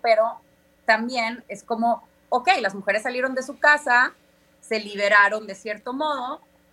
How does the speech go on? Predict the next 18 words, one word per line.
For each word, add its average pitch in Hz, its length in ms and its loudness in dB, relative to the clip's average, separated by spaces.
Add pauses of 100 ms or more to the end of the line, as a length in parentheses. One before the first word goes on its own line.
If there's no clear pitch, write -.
(120)
pero 240 260 -2
ahora 262 640 0 (600)
la, 196 520 4 (120)
la 185 240 -2
industria 226 520 -8
privada 262 600 2
las 196 200 -2
está 196 220 -6
haciendo 226 600 -6
otro, 262 420 2 (160)
tienen 254 400 -4
otro 262 300 0
tipo 269 280 0
de 233 80 0
esclavitud 208 920 -2
mediante 190 560 2
el 190 140 0
marketing 240 800 0